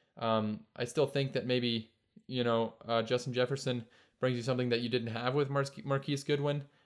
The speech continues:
I mean, they didn't have Mar-, Marquise Goodwin at this point, but if, uh, if you trade for Marquise Goodwin, then you have, bring in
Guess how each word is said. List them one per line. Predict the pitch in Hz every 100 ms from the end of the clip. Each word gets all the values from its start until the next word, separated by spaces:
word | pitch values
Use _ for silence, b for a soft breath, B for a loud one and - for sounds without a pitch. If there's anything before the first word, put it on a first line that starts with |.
| b 120
I |
mean, | 117
they | 117
didn't | 113 117
have | 123
Mar-, | 139 -
Marquise | 127 127 143 135
Goodwin | 143 135 120
at | 135
this | 143 143
point, | 165 160 -
but | 120 - - b b b b _
if, | 120 120 - -
uh, | 120 113 110 123
if | 127
you | 131 113 -
trade | 143
for | 135
Marquise | 131 123 123
Goodwin, | - 131 127
then | 127 127
you | 120
have, | 123 131 -
bring | 123
in | 135